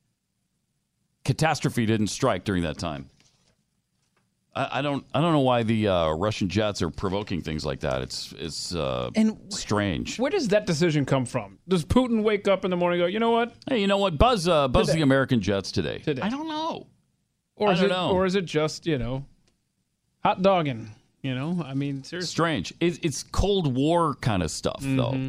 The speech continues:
Speaker 1: It's stuff that you would expect in the nineteen eighties, not today.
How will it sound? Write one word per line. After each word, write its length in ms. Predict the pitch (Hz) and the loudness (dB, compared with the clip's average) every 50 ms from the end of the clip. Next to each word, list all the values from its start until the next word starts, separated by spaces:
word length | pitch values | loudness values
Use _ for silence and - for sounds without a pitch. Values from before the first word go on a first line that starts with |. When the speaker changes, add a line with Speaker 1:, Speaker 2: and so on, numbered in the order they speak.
| 123 - | -6 -2
Speaker 1:
It's 180 | 120 131 120 - | -2 -2 -2 -2
stuff 220 | - 196 175 - | -4 -4 -4 -2
that 100 | 180 139 | -4 -4
you 80 | 127 151 | -2 -2
would 120 | 151 143 | 0 0
expect 580 | 135 110 - - - - 147 135 - - - - - 113 | -2 -2 -4 -10 -4 -2 -2 -2 -2 -8 -20 -12 -4 -2
in 440 | 120 117 107 101 98 98 87 69 85 | 0 0 2 0 0 0 -2 -2 0
the 100 | 110 110 | 0 2
nineteen 420 | 120 123 127 120 - 131 113 104 | 2 0 0 -2 -2 0 0 0
eighties, 500 | 104 107 120 110 90 62 52 - - - - - | 0 -2 -2 -4 -6 -8 -8 -10 -12 -14 -10 -4
not 220 | - 110 117 - | -4 -4 -4 -2
today. 500 | - 101 78 95 107 107 82 67 85 - | -6 -4 -2 -2 -2 -2 -2 -4 -6 -8